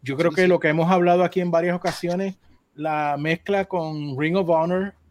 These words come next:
Speaker 1: le ha hecho demasiado daño a A E W como producto, eh, al punto de que yo creo que este es uno de los pay-per-view menos hypeados que ha hecho A E W en su carrera, porque está todo mezclado con lo de Ring of Honor.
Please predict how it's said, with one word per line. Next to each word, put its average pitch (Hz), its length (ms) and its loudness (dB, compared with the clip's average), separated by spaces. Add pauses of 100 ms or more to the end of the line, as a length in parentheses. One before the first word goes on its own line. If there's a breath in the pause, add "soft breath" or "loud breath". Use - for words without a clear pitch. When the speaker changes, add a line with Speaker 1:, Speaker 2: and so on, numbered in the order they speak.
(100)
Speaker 1:
le 143 220 -4
ha 147 180 0
hecho 190 240 -2
demasiado 156 600 -2
daño 175 300 0
a 160 100 -2
A 147 60 -6
E 160 160 0
W 185 340 0
como 170 240 -8
producto, 175 680 -6 (480 soft breath)
eh, 143 240 -4
al 147 200 -4
punto 190 360 -2
de 175 120 2
que 151 300 -6
yo 143 160 -8
creo 170 100 -6
que 185 60 -6
este 196 120 -6
es 196 60 -2
uno 208 120 -4
de 202 60 -2
los 190 80 -4
pay-per-view 180 460 -2
menos 190 720 -2 (720)
hypeados 160 680 0
que 147 120 -6
ha 139 140 -2
hecho 156 240 -4
A 156 80 0
E 151 80 0
W 165 320 -2
en 151 100 -6
su 147 420 -4
carrera, 160 600 0 (360 soft breath)
porque 160 300 0
está 160 300 0
todo 196 240 0
mezclado 180 420 0
con 170 120 -6
lo 143 120 -6
de 135 80 -6
Ring 151 200 -6
of 147 140 -6
Honor. 147 340 -2